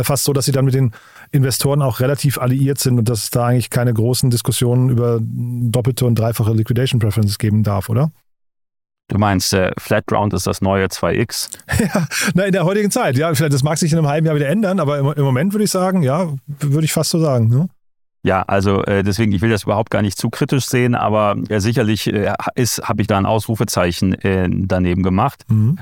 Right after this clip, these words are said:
Speaker 2: Ähm, und das ist auch richtig so. In der heutigen Zeit, äh, die gleiche Bewertung wie die letzte Runde, äh, hinzukriegen, ist absolut, äh, positiv.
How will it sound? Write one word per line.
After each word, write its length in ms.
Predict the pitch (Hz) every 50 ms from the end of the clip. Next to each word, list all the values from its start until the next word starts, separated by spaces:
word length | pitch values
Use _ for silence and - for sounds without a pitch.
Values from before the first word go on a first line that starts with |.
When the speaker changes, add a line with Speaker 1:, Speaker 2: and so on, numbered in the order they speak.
| - -
Speaker 2:
Ähm, 540 | - 98 95 95 92 95 95 98 98 98 - -
und 160 | - 104 95
das 120 | 101 - 127
ist 120 | 135 -
auch 160 | 104 85 -
richtig 260 | 113 - - 95 85
so. 200 | - - 87 87
In 60 | 90 90
der 100 | 92 90
heutigen 340 | 101 113 117 131 110 107
Zeit, 560 | 95 - - 104 104 104 101 101 92 - - -
äh, 300 | - - 92 92 98 - - 101
die 160 | 101 101 90
gleiche 380 | - 101 90 101 110 104 104
Bewertung 500 | 92 98 90 95 101 104 - - 101 90
wie 60 | 98 90
die 100 | 95 87
letzte 300 | 101 110 - - - 104
Runde, 480 | 101 104 107 104 104 101 101 98 -
äh, 160 | - 101 95
hinzukriegen, 580 | 87 104 110 104 - 101 90 - - 107 95 98
ist 400 | 92 - 107 - - - - -
absolut, 560 | - - - - 98 101 101 92 - - -
äh, 220 | - 107 98 - - - _ _ _
positiv. 580 | - - 123 120 151 135 - - 156 151 - -